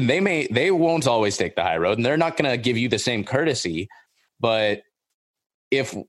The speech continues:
we take the high road, we treat them with respect, and again, we don't have to agree with them, but we make an effort to see their position, that only benefits us. It expands our knowledge, our understanding, and allows us to, yet again,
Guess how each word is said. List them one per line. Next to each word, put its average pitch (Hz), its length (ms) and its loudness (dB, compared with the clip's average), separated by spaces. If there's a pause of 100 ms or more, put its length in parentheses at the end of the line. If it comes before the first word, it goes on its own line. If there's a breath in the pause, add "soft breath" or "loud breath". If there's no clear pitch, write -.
we 120 220 -4
take 170 220 -2
the 147 100 0
high 120 220 2
road, 104 320 0
we 98 120 -2
treat 143 280 -4
them 135 140 -4
with 123 180 -6
respect, 101 680 -8 (540 soft breath)
and 113 480 -6 (600)
again, 143 320 -2
we 110 100 -4
don't 127 180 -2
have 151 160 -4
to 151 140 0
agree 143 260 -2
with 180 140 0
them, 113 200 -2
but 110 160 -2
we 117 120 -4
make 127 240 -2
an 135 120 -4 (100)
effort 123 340 -2
to 113 100 -6
see 131 200 -2
their 123 140 0
position, 117 640 -2 (380 loud breath)
that 151 120 2
only 196 300 0
benefits 139 520 -2 (120)
us. 110 300 -2
It 110 80 -2
expands 131 600 -4 (140)
our 127 160 0
knowledge, 117 480 0 (100)
our 127 220 2
understanding, 113 680 0
and 107 100 0
allows 107 380 2
us 98 340 -2 (300 loud breath)
to, 101 300 -2 (100)
yet 92 220 -2
again, 123 420 -2